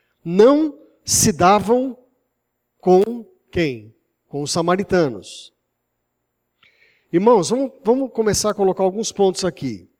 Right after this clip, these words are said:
Nós somos treinados como crentes a conviver com crentes. Essa é uma das grandes lutas que nós temos.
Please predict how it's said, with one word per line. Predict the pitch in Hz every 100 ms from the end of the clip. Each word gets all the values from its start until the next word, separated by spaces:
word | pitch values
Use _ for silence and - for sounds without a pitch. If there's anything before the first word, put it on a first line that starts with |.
| _ _ _ _ _
Nós | 165 185 247 277
somos | - 226 240 233 -
treinados | 214 175 160 175 185 185
como | - 165 156
crentes | 175 170 185 165
a | 175
conviver | 190 175 156 139 170
com | 180 165
crentes. | - 156 135 117 - - - - _ _ _ _ _ _ _ _ _ _ _ _ _ _
Essa | 165 196 214
é |
uma | 185
das | 175 127
grandes | 120 190 254 233 185
lutas | 165 208 202
que | -
nós | 180 160
temos. | - 113 92 _ -